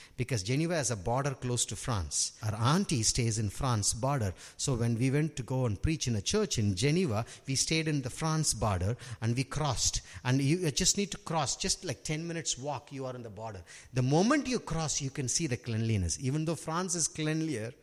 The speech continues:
than India, but if you come to Switzerland, you will see that. Why? There was one guy,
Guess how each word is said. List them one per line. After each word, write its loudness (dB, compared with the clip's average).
than 2
India, 4
but 2
if 2
you 4
come 4
to 4
Switzerland, 2
you 2
will 2
see 6
that. -2
Why? 2
There 0
was 2
one -2
guy, -2